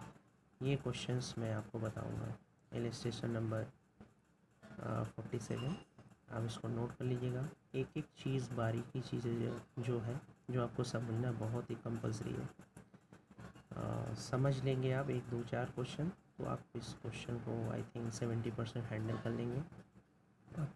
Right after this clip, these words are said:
थर्टी परसेंट तो जानते हैं, experience जैसे जैसे आपको इस question में मिलता जाएगा, वैसे वैसे ये easy होता जाएगा। ओके, इसको note कर लीजिएगा आप लोग। Clear है? ओके, thank you।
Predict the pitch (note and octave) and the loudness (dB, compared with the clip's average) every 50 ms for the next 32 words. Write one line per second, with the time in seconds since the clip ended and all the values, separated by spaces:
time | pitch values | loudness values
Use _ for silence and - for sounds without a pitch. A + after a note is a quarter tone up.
0 | - - C#3 - D3 C#3 - B2+ B2 - - - B2+ B2 - C#3 B2+ B2+ A#2+ A#2+ | -2 -2 2 4 4 4 4 4 2 2 2 0 0 2 2 2 2 4 2 2
1 | A#2+ A#2+ C3 B2 A#2+ A#2+ A#2+ B2+ C3 - - - - B2+ B2 B2 B2 B2+ C3 B2+ | 2 2 2 2 2 0 0 -2 -2 -4 -4 -2 0 2 2 4 4 4 4 2
2 | - - B2 A#2+ A#2+ - - A#2+ A#2 A#2+ A#2 - A#2+ A2+ A2+ - - D#3+ D3+ - | 2 2 2 2 2 2 0 0 2 2 2 2 0 0 -2 -2 -2 -4 -4 -4
3 | - - B2+ B2 - - B2+ B2 A#2+ A#2+ B2+ - - - - - - - - - | -4 -4 -4 -4 -2 0 2 2 2 2 0 -2 -8 -12 -16 -20 -20 -20 -20 -18
4 | - - C3 B2 A#2 - C#3 C3+ A#2+ A2+ A2+ A2 A2+ B2 C#3+ - - - - - | -6 -2 0 0 4 6 6 6 6 4 2 2 2 0 -2 -4 -6 -10 -12 -12
5 | - - - - C3 B2 A#2+ - - C3 B2 A#2+ A2+ - A#2+ A2+ A2 A#2+ A#2 A#2 | -12 -12 -4 0 2 2 4 4 4 4 4 2 2 0 0 0 2 2 2 4
6 | B2 B2 B2 A#2+ B2+ C3 A#2 A#2 A2 A2 - A#2 A2 - - A2+ A2+ A2+ - - | 4 4 4 4 4 4 4 2 0 0 0 -2 -2 -2 -2 -2 -4 -4 -6 -8
7 | - - - - - - - - - - - - _ - - - - B2+ A#2 - | -10 -12 -14 -18 -20 -20 -20 -20 -20 -20 -20 -20 _ -20 -20 -10 -8 -6 0 2
8 | F3+ A#3 - - - - - - C3 - - - A#2+ A2+ A2 G#2 - - A2+ G#2+ | 2 0 0 -4 -12 -20 -10 -6 -6 -6 -4 -2 -2 0 0 0 -2 -2 -2 0
9 | A2 A2+ G#2+ A2 G#2+ G#2+ A2 A2 A2 A2 - - - - - - - - - - | 0 0 0 0 0 -2 -2 -4 -6 -6 -8 -8 -8 -8 -10 -12 -16 -18 -18 -18
10 | - - - - - - - - - - - - _ _ - - _ - - - | -20 -20 -20 -20 -20 -20 -20 -20 -20 -20 -20 -20 _ _ -20 -20 _ -20 -20 -20
11 | - - - - - - C3+ C#3 C#3+ D3+ E3+ G#3+ - - - - - - - - | -20 -20 -20 -14 -4 0 2 4 6 6 4 4 2 -2 -10 -20 -20 -20 -20 -20
12 | - - - _ - - - - - - - - - - - - - - - - | -20 -20 -20 _ -20 -20 -20 -18 -16 -16 -16 -16 -18 -20 -20 -20 -20 -20 -20 -20
13 | - - - - - - - B2 A#2+ A2 - A2 A2 - - - C3+ C3 B2+ B2+ | -20 -20 -20 -20 -20 -10 -6 -4 -4 -2 -2 -4 -6 -6 -6 -4 -2 -2 -2 -2
14 | - - | -2 -6